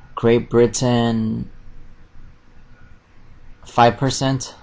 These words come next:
So Great Brit-, Britain would be here, this one. And I got, um,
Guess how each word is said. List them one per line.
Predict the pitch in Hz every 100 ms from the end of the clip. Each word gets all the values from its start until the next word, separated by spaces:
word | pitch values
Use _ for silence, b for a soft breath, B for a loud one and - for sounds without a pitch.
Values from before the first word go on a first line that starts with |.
| - - - - - - - - -
So | - 117
Great | 104 117 120
Brit-, | 123 117 - 131
Britain | 123 123 - 120
would | 113 113 -
be | 120 117 117 120 117 101 - _ - - - - - - - - - - - - - -
here, | - 110 95 90 - - - - - - - - - - - -
this | 127 110 110 101 -
one. | 101 98 - - - - - - - - - - - - - - - - -
And | 117 117 113
I | 117
got, | 113 117 113
um, | 113 110 107 110